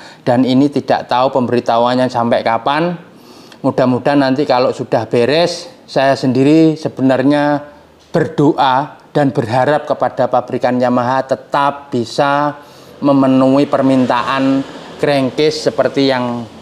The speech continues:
kawan-kawan minta semua. Banyak permintaan untuk crankcase yang sudah rusak, yang sudah oblak itu, jadi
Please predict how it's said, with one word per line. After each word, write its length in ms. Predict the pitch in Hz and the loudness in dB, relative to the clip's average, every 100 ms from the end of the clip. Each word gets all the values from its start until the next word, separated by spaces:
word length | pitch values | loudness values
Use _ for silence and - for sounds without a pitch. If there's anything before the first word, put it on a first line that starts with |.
| - - - - - - | -20 -20 -20 -20 -20 -6
kawan-kawan 640 | 127 127 127 123 123 127 131 | 0 0 0 0 0 2 0
minta 400 | 127 120 127 - | 0 0 -2 -4
semua. 500 | 127 123 127 123 127 | -4 -2 0 0 -2
Banyak 320 | 113 110 117 | -2 0 0
permintaan 640 | 117 117 120 117 113 123 120 | 0 0 2 0 0 0 -2
untuk 160 | 113 | -2
crankcase 480 | - 123 117 120 131 | -2 -2 -2 -2 -2
yang 160 | 117 107 | -2 -4
sudah 260 | 117 123 110 | -4 -2 0
rusak, 320 | 139 - 135 | 0 0 -4
yang 160 | 127 117 | -4 -6
sudah 320 | 120 131 120 | -6 -4 -2
oblak 400 | 123 139 120 127 | -2 -2 -4 -2
itu, 80 | 143 | -4
jadi 480 | - 110 139 139 | -4 -2 2 2